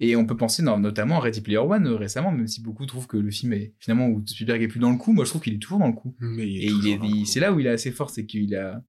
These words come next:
Speaker 1: enfin, vraiment, moi c'est ça que je retiendrai de Minority Report, quoi. C'est cette réussite, euh, à ce niveau-là, euh, c'est un peu la quintessence d'un film de Spielberg.
Speaker 2: Ah, moi, tu
Speaker 1: Même
Speaker 2: vois, c'est
Speaker 1: si
Speaker 2: plus,
Speaker 1: son
Speaker 2: c'est
Speaker 1: côté
Speaker 2: plus
Speaker 1: niais.
Speaker 2: vraiment, euh, les, les sous-textes du film qui m'ont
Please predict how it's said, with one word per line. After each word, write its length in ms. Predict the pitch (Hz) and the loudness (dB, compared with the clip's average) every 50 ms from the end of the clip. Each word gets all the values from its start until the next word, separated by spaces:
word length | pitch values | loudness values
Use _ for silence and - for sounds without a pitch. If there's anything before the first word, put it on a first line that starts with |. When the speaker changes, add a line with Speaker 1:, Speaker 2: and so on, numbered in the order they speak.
| _ _ _ _ _ _ - | _ _ _ _ _ _ -2
Speaker 1:
enfin, 140 | 120 127 123 | 0 0 0
vraiment, 240 | 117 127 165 214 | 2 2 4 4
moi 100 | 208 175 | 4 4
c'est 100 | 160 - | 2 2
ça 100 | - 185 | 0 0
que 40 | 170 | 2
je 60 | 156 | 2
retiendrai 260 | 156 147 147 135 135 147 | 0 0 2 0 0 2
de 20 | |
Minority 400 | 143 135 123 120 117 - - 120 | 2 4 4 2 2 0 -2 -4
Report, 200 | 117 117 95 98 | -4 -4 -6 -8
quoi. 160 | - 90 104 - _ _ _ _ - | -8 -14 -16 -18 _ _ _ _ -10
C'est 140 | - - 113 | -8 -6 -2
cette 200 | - 127 113 - | -2 -2 -2 -2
réussite, 520 | - - 156 151 147 143 - 165 156 - 123 | 0 0 2 2 2 0 -2 -4 -4 -2 0
euh, 200 | 113 110 107 110 | 0 0 0 0
à 40 | 110 | -2
ce 120 | - - - | -4 -4 -4
niveau-là, 400 | 117 113 117 113 117 135 147 139 123 | -2 0 0 0 2 2 0 0 0
euh, 140 | 107 104 110 - _ _ _ | -2 -4 -6 -8 _ _ _
c'est 80 | - - | -4 -4
un 40 | 107 | -2
peu 80 | 104 175 | 0 2
la 100 | 143 101 | 0 0
quintessence 600 | 104 - 160 160 139 - 147 143 - 170 170 151 | 0 2 0 0 2 2 0 0 2 0 0 2
d'un 100 | 127 123 117 | 2 0 0
film 280 | - - 151 139 123 113 | 0 -2 0 0 0 0
de 100 | 113 113 | 0 0
Spielberg. 420 | 104 - - 123 117 113 107 107 107 | -4 -4 -6 -10 -8 -8 -10 -8 -6
Speaker 2:
Ah, 100 | 123 143 | -4 -2
moi, 100 | 151 147 | 0 2
tu 20 | 147 | 4
Speaker 1:
Même 80 | 190 208 | 4 4
Speaker 2:
vois, 60 | 160 | 4
c'est 140 | 165 - 117 | 2 2 0
Speaker 1:
si 100 | - 135 | 0 0
Speaker 2:
plus, 80 | 170 175 | 0 0
Speaker 1:
son 160 | 160 - 123 | 0 -2 -2
Speaker 2:
c'est 60 | 113 | -2
Speaker 1:
côté 220 | - - - - - | -2 -2 0 2 2
Speaker 2:
plus 80 | 208 | 2
Speaker 1:
niais. 80 | 208 220 - | 2 2 2
Speaker 2:
vraiment, 280 | - 131 156 170 160 143 | 2 2 2 0 0 -2
euh, 80 | 120 | -2
les, 320 | 113 110 110 107 107 110 110 | -4 -6 -8 -8 -8 -8 -8
les 160 | 107 107 107 | -8 -8 -6
sous-textes 460 | - - 165 160 165 185 170 143 120 | -4 -4 -4 0 0 0 0 0 -2
du 80 | 113 123 | -4 -6
film 460 | 113 - - - 160 175 156 123 110 | -6 -6 -6 -2 0 0 2 0 0
qui 180 | 110 - - 117 | -2 -6 -8 -8
m'ont 340 | 110 110 107 110 110 110 | -6 -6 -6 -6 -6 -6